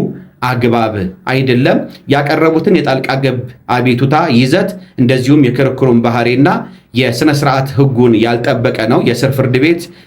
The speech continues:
ጥያቄያቸውን ውድቅ ማድረጉ እንዲሁም የከፍተኛ ፍርድ ቤቱ ይግባኛቸውን ውድቅ ማድረጉ አግባብ አይደለም። ከሳሽና ተከሳሽ ቢታረቁም ያ የእርቅ ስምምነታቸው በሁለቱ ወገኖች ላይ እሱን ሳይነካ የጸና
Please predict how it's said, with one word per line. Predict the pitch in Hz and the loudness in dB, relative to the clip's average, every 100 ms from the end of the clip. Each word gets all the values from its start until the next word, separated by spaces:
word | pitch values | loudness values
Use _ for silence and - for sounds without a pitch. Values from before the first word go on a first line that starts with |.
| _ 117 | _ -4
ጥያቄያቸውን | 147 135 117 117 113 120 | 2 2 0 -2 0 2
ውድቅ | 113 113 | 2 0
ማድረጉ | 123 120 123 147 233 | 0 0 0 0 2
እንዲሁም | 180 113 | 2 2
የከፍተኛ | 113 117 117 120 110 110 | 2 0 -2 0 0 0
ፍርድ | 120 113 | -2 -2
ቤቱ | 113 117 170 185 - - | 0 2 2 0 -4 -4
ይግባኛቸውን | 123 120 120 117 110 - 110 107 | -2 0 2 2 0 0 2 2
ውድቅ | 101 - 107 | 0 -2 -2
ማድረጉ | 110 107 110 117 160 190 - - 127 | -2 0 0 2 2 0 -6 -8 -6
አግባብ | 127 120 113 107 95 - | -2 0 0 -2 -4 -2
አይደለም። | 135 139 113 175 - - - | 0 2 2 0 -2 -10 -4
ከሳሽና | 170 190 180 175 | -2 2 2 2
ተከሳሽ | 160 156 139 190 185 - - - | 0 -2 0 0 -2 -6 -12 -4
ቢታረቁም | 165 208 180 151 143 143 220 285 - - | -2 0 -2 0 0 2 2 0 -4 -6
ያ | 127 151 160 | -2 0 2
የእርቅ | 143 143 143 139 | 2 2 0 0
ስምምነታቸው | 147 127 127 131 139 135 139 220 233 - | 0 2 2 2 0 -2 0 -2 0 -2
በሁለቱ | 117 160 196 - - | 0 2 2 0 2
ወገኖች | 135 131 120 120 | 2 2 2 2
ላይ | 180 - - - _ - | 0 0 -6 -14 _ -4
እሱን | 139 - 143 123 113 101 95 - - | -2 2 2 4 2 0 -4 -10 -10
ሳይነካ | - 165 151 139 139 220 - | -4 0 2 2 2 -2 -2
የጸና | 120 143 143 135 | 0 0 2 2